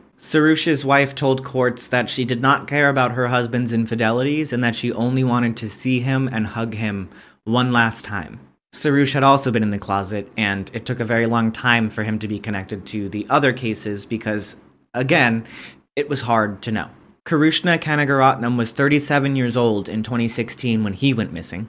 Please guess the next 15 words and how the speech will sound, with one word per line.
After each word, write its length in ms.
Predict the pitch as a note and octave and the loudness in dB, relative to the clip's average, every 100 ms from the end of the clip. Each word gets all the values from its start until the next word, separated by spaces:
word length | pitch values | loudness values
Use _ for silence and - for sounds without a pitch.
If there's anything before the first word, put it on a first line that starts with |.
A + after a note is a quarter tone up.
| - | -4
He 120 | F3 | 2
had 160 | D#3+ D3+ | 4 4
come 180 | D#3 D#3 | 0 0
to 80 | |
Canada 380 | D3+ D#3+ D3 D3 C#3+ | -2 -2 0 2 2
in 140 | C3 | 0
two 160 | B2+ C#3+ | -2 0
thousand 360 | D3 C#3 C3 | 2 2 2
and 180 | A#2+ A2+ | -2 -2
ten, 460 | A2+ C#3+ C3 A#2 G#2+ | -2 0 2 0 -2
and 160 | A#2 B2 | -2 0
when 140 | A#2 | -2
his 220 | A2+ G#2+ | -2 -2
refugee 480 | A#2+ B2+ B2+ A#2+ C#3+ | 0 0 0 0 2
application 840 | C3+ B2 A2+ B2+ A#2+ A#2+ A2 A2+ | 2 0 -2 -2 -2 -2 0 -2